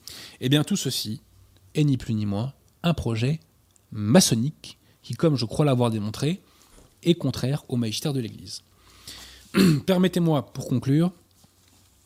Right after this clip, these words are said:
de citer une, une, de faire une citation de l'abbé Vigano,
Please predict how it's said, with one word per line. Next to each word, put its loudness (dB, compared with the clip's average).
de -4
citer -2
une, -4
une, -8
de -14
faire -2
une -2
citation -8
de -10
l'abbé -6
Vigano, -6